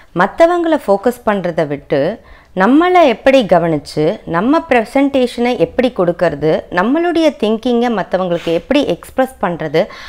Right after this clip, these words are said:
அப்படின்னு நம்மளை நோக்கி நம்மளுடைய கவனத்தை திருப்பணும் அப்படிங்கிறது தான் ஒருவித தீர்வா இருக்கும். நம் நிலைப்பாடு, நம் கருத்து ஆகியவற்றை வெளிப்படுத்தும் நேர்த்தியை நம்ம கத்துக்கணும். அது மட்டும் இல்லாம, நமக்கு தெரியல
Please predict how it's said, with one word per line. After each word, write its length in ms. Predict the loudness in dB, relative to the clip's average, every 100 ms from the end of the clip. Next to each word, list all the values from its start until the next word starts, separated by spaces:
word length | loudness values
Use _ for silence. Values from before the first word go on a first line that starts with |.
| -6 0
அப்படின்னு 680 | 0 2 0 0 -2 -4 -6
நம்மளை 380 | -2 2 2 2
நோக்கி 440 | 2 0 -2 -2 0
நம்மளுடைய 480 | 0 0 2 0
கவனத்தை 640 | 2 2 2 -4 -2 -2 -4 -6
திருப்பணும் 500 | -6 -4 -4 -4 -6 -8
அப்படிங்கிறது 600 | -6 -4 -2 -2 -4 -4
தான் 280 | -6 -6 -10 -18 -20 -20 -20 -20 -20 0
ஒருவித 420 | 4 4 4 2 0
தீர்வா 320 | -4 -2 0
இருக்கும். 360 | 0 -2 -8 -14 -18 -20 _ _ 0
நம் 320 | 2 4 6
நிலைப்பாடு, 800 | 4 2 2 0 0 0 -2 -2
நம் 400 | 0 2 2 4
கருத்து 580 | 2 2 0 0 0 2
ஆகியவற்றை 680 | 0 2 0 -2 -4 -6
வெளிப்படுத்தும் 840 | 0 0 0 0 -2 -2 -4 -2 0
நேர்த்தியை 440 | 2 0 -2 -4
நம்ம 220 | -4 -6
கத்துக்கணும். 500 | -8 -10 -8 -8 -8 -12 -20 -20 -20 _ _
அது 240 | -2 2 4
மட்டும் 340 | 4 2 0
இல்லாம, 500 | 0 -2 -4 -4 -6 -8 -6
நமக்கு 380 | -4 -2 -2 0
தெரியல 600 | 0 4 4 4 0